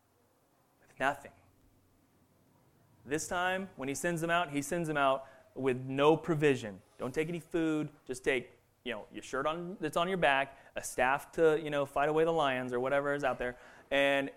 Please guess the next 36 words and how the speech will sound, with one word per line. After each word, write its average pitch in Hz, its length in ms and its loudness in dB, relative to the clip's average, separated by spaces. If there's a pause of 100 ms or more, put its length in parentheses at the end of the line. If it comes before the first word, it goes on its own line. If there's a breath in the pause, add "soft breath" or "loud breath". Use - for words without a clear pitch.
and 139 120 -2
hopefully 165 360 4
you 165 40 2
make 147 180 2
it 147 40 -2
to 156 60 -2
the 156 60 -2
next 143 180 2
town, 120 220 0 (340)
right? 131 260 0 (440)
That's 156 200 2
all 202 100 6
you 226 140 4
got. 175 320 8 (680)
So 165 120 2
as 165 140 6
you're 202 100 4
walking 202 420 4
through 240 140 2
the 233 80 4
wilderness, 202 800 2 (340 soft breath)
you 160 140 2
just 180 420 2 (600)
hope 165 240 2
this 214 220 4
stick 247 300 4
works, 277 580 4
you 175 80 0
know? 240 380 6
Hope 180 180 2
I'm 214 160 4
good 233 140 6
with 254 80 4
the 247 80 2
staff, - 580 2 (220)
right? 175 300 2